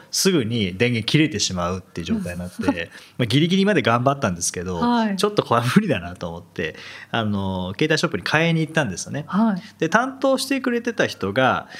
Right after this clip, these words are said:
Speaker 1: まあ、ちょっとこれ仮名にしときますけど、仮名のリーさんっていう、まあ、
Speaker 2: うん。
Speaker 1: 韓国の方で、
Speaker 2: うん、うん。
Speaker 1: で、担当してくれて、で、一番最初に、あの、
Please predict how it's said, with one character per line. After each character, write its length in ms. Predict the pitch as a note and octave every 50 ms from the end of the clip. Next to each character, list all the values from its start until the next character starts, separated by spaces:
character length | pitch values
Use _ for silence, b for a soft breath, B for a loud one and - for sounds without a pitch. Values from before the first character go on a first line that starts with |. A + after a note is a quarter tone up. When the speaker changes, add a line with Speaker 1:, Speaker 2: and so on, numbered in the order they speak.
| B B -
Speaker 1:
ま 60 | G#3+
あ、 40 | G#3
ち 60 | A#3
ょ 20 |
っ 0 |
と 80 | G3+ C3+
こ 80 | - A#2
れ 60 | G#2+ -
仮 240 | - - C#3+ C#3+
名 200 | D#3+ F3 F3 F3
に 100 | F3 E3+
し 60 | E3 E3+
と 80 | D#3+
き 80 | D#3 D#3
ま 80 | D#3
す 60 | D#3 -
け 60 | G2
ど、 60 | -
仮 140 | - C#3+ D3
名 180 | E3 E3 E3+
の 180 | E3 D#3+ C#3+ B B B B -
リ 240 | B2+ F#3+ B3+ C4+ A#3
ー 40 | D#3
さ 200 | - - F2+ E2+
ん 60 | E2
っ 20 |
て 140 | E2 - F2
い 140 | F2 F2+ F2+
う、 140 | D#2+ - - -
ま 80 | E3
あ、 20 | A3
Speaker 2:
う 40 | C4
ん。 40 |
Speaker 1:
韓 260 | B3 - B3+ C4+ C#4+ C4+
国 220 | G#3 - - G#3+
の 80 | F#3 E3+
方 520 | - E3 - - E2+ E2 D2+ - - - - _ -
で、 300 | - A3+ A#3+ A#3 A3 -
Speaker 2:
う 40 | -
ん、 40 | G3+
う 20 |
ん。 40 | F#3 D#3+ B B B B _
Speaker 1:
で、 160 | - F#3 F#3+ F#3
担 200 | F3+ D#3 D#3 D#3
当 120 | - D3
し 80 | C#3+ C#3+
て 400 | D3 D3 C#3 C#3 C3 C3 C3 C3
く 100 | C3 C3
れ 120 | B2 A#2+
て、 220 | A#2 - F3 D#3+ B2+
で、 80 | A#2
一 140 | A#2 A#2 -
番 160 | F#3+ G3 G3
最 160 | F3+ F#3+ F#3+ F#3
初 160 | F3+ G3+ G#3
に、 280 | G#3+ G#3 D#3 F#2 B B B B B B B
あ 100 | A2 G#2+
の、 480 | G2+ G2 F#2 F#2 F#2 F#2 F2 E2 C#2